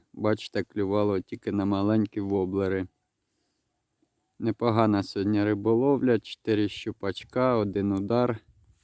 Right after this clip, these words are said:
Мені сподобалось. Ну, такий ось о воблер, дві штучки витягнув.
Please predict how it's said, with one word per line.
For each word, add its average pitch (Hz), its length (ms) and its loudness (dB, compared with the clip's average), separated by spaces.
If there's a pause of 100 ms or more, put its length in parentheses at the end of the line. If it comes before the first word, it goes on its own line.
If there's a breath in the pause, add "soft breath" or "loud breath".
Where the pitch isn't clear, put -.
(960)
Мені 113 340 0
сподобалось. 98 1200 0 (1300)
Ну, 113 380 -4
такий 113 600 -4
ось - 220 -6
о 113 160 -2 (1500 loud breath)
воблер, 123 600 -6
дві 113 260 -8
штучки 117 600 -12
витягнув. 113 760 -6